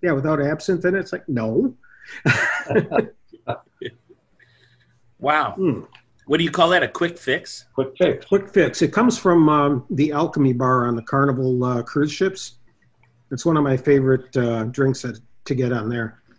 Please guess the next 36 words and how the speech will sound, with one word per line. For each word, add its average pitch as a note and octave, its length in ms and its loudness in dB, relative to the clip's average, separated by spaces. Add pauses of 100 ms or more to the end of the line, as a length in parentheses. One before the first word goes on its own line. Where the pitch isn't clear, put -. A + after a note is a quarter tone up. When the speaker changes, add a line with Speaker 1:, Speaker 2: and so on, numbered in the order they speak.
(160)
Speaker 1:
'cause G3+ 160 4
it's G3 100 -8
all F#3+ 200 2
alcohol, C3 400 -2
so C#3+ 180 -6
they C3+ 120 -2
may C#3 160 0
cost C#3+ 380 -6
twelve A#2+ 260 -4
bucks, B2+ 360 -6
but A#2+ 240 -10 (1700)
it's, E3 260 -2
it's - 220 2
really E3 320 6
a C3 120 4
Long C3+ 240 2
Island A2+ 380 -2 (420)
a C3+ 80 -6
variation C3 520 -2
of A2+ 60 -8
a - 40 -4
Speaker 3:
There A#2+ 80 6
Speaker 1:
Long B2+ 100 8
Speaker 3:
you A#2 60 4
go. D3 160 6
Speaker 1:
Island. - 180 -8
Speaker 3:
See? A#2+ 280 -2 (100)
Long A2+ 140 2
Speaker 2:
Yeah. G#2+ 120 4
Speaker 3:
Island. - 200 2 (580)
Speaker 2:
Well, B2+ 120 -2
instead B2+ 220 0
of G#2 100 -6
Coke B2+ 480 0 (600)
and A2+ 380 0
Speaker 1:
Yeah. - 160 2